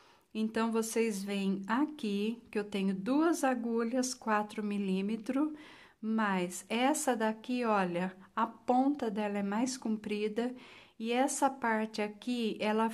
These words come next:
ela engrossa muito rápido. Essa daqui não.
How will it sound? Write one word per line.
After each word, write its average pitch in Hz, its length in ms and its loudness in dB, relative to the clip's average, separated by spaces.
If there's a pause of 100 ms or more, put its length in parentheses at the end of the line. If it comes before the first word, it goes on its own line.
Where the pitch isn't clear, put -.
(140)
ela 214 300 0
engrossa 226 560 0
muito 254 720 4
rápido. 190 760 0 (840)
Essa 262 320 0
daqui 262 400 0
não. 202 480 2